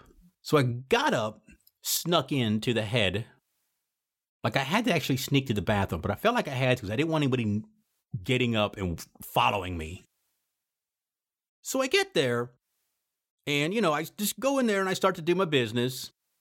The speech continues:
and, um, looking up every once in a while,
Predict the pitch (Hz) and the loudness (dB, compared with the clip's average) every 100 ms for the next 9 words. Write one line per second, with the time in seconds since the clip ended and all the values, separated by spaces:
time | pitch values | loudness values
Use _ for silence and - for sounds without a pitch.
0 | _ _ _ 131 131 127 127 123 120 117 | _ _ _ -4 0 2 2 2 2 2
1 | 113 110 104 98 _ _ _ - - _ | 2 2 0 -4 _ _ _ -20 -20 _
2 | 120 202 220 190 165 156 147 147 131 127 | 0 2 2 0 0 0 0 0 2 0
3 | 123 107 101 98 95 95 95 | 0 -2 2 2 2 0 -4